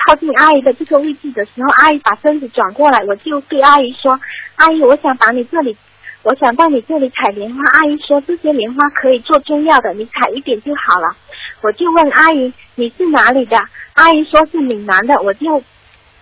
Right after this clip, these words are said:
跟阿姨说：“阿姨，下辈子投胎不要投闽南，因为闽南的女人很苦，要种田。”说完这些，我又继续去采。一路上我只要看见有莲花，我都会去把莲花采进篮子里面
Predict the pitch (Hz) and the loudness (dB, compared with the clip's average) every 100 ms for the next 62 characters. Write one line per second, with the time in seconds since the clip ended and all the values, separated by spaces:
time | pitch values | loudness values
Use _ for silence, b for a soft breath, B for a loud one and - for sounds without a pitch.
0 | _ 311 311 311 320 285 294 277 311 294 | _ 0 0 2 0 -2 0 2 4 2
1 | 294 339 320 311 254 202 233 240 285 285 | 0 0 0 -4 -6 -12 -4 -2 0 0
2 | 247 294 302 254 226 202 196 202 247 330 | 2 2 2 -4 -8 -10 -8 -4 -2 0
3 | 320 - B B B 240 226 254 320 294 | -2 -6 B B B -4 0 0 2 0
4 | 220 254 254 254 - 233 269 269 320 285 | -2 -2 -4 -6 -4 0 0 -2 -4 -6
5 | 254 208 226 B B - 330 285 262 320 | -8 -14 -14 B B -2 4 4 4 -2
6 | 302 285 269 - 196 294 285 320 - 285 | 0 0 0 0 0 0 -2 -6 -6 -6
7 | 311 277 247 - 220 277 311 320 262 190 | -8 -8 -8 -8 -6 -4 -2 0 0 -2
8 | 196 - 202 269 294 330 302 302 214 196 | -8 -10 2 2 2 0 -2 0 -4 -4
9 | 196 254 294 233 - 294 302 - 294 226 | -6 0 2 2 0 -2 -2 -8 -6 -2
10 | 190 190 247 285 285 - - 269 233 190 | -2 -4 -2 -4 -4 -8 -6 -6 -6 -8
11 | 233 202 196 214 | -6 -6 -6 -8